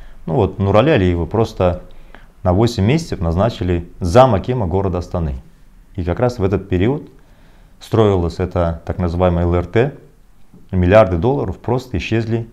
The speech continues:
в неизвестном направлении. И сейчас из бюджета будет инвестироваться еще деньги, чтобы это достроить. Там пару десятков всего лишь километров. И вот представьте, что можно говорить. Разве это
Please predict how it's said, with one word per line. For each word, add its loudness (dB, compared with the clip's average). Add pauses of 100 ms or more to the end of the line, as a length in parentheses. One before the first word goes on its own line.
в -6
неизвестном 0
направлении. 2 (1000)
И -4
сейчас -4 (460)
из -4
бюджета 0
будет -2 (1040)
инвестироваться 0
еще 0
деньги, 2
чтобы -2
это 2
достроить. 0 (200)
Там -2
пару 4
десятков -4
всего -2
лишь -2
километров. -2 (840)
И -2
вот 0
представьте, 2 (720)
что 4
можно 6
говорить. 0 (1200)
Разве 8
это 4